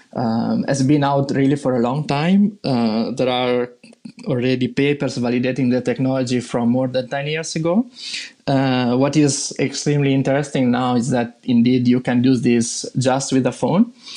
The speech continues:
So it's not straightforward, meaning that all optical measurements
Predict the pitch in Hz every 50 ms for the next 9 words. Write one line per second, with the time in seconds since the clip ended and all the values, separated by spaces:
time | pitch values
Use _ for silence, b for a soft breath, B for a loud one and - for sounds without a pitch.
0 | B B B B B B _ - - - - 139 139 143 139 135 135 123 113 -
1 | - - _ _ _ _ _ _ - - 160 143 - - - 147 143 151 151 151
2 | 156 151 143 - - - _ - - - - 139 139 131 - - 139 135 139 151
3 | 160 170 196 202 190 151 135 139 135 135 135 135 135 135 123 139 135 127 123 127
4 | 123 - - 156 160 175 175 165 - - 151 151 - 160 131 - 135 127 127 131
5 | 139 135 123 135 131 127 127 123 120 117 117 -